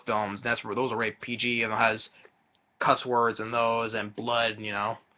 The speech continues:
Those are rated P G <laughs> still, but this is P-, but this is, this is, but that's, but that's nothing. This is P G, and it has just only, like, a few cuss words here and there, you know. And it's, it's worth the P G.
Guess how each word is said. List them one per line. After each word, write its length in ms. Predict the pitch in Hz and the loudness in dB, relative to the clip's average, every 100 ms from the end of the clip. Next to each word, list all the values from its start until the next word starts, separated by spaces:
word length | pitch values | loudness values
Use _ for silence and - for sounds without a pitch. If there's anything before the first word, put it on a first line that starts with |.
| - - - | -20 -20 -2
Those 180 | 127 135 | 0 4
are 40 | |
rated 180 | 123 117 | 4 4
P 160 | - 120 | -2 0
G 260 | - 131 | 2 2
<laughs> 0 | |
still, 400 | 120 - 117 120 113 | 2 0 0 0 -2
but 200 | 107 - _ | -8 -8 _
this 180 | - 247 | 4 4
is 60 | 180 | 4
P-, 200 | 160 - - - - | -2 -4 -14 -8 4
but 100 | - | 6
this 120 | 269 | 6
is, 180 | 180 165 | 4 0
this 160 | 233 | -2
is, 120 | 175 - | -2 -2
but 160 | 190 | 8
that's, 200 | 214 190 | 10 10
but 160 | 143 156 | 8 8
that's 200 | 165 143 | 8 8
nothing. 260 | 120 113 127 | -2 0 0
This 140 | 185 | 0
is 80 | 165 | -2
P 180 | - 147 | 2 2
G, 180 | 135 135 | 6 4
and 80 | 139 | 8
it 40 | |
has 200 | 156 143 | 6 6
just 140 | 135 - | 0 0
only, 220 | 139 127 | -2 -2
like, 460 | 113 113 104 110 | -2 -4 -2 -4
a 20 | - | -4
few 160 | 123 | -6
cuss 320 | - - 113 - | -4 -2 -4 -2
words 260 | 98 101 | -4 -4
here 160 | 123 98 | -4 -4
and 140 | 98 | -4
there, 260 | 92 92 110 | -4 -2 -2
you 60 | 95 | -2
know. 260 | 98 98 - _ - - - - - | -2 -4 -8 _ -20 -16 -16 -16 -4
And 440 | 165 160 156 139 - _ _ _ _ _ - - _ - - | 2 4 4 2 -4 _ _ _ _ _ -20 -20 _ -10 2
it's, 180 | 214 - - | 2 2 -2
it's 140 | 226 | 0
worth 160 | 143 110 | 2 0
the 60 | |
P 200 | - 113 | -4 -8
G. 260 | 92 101 | -4 -4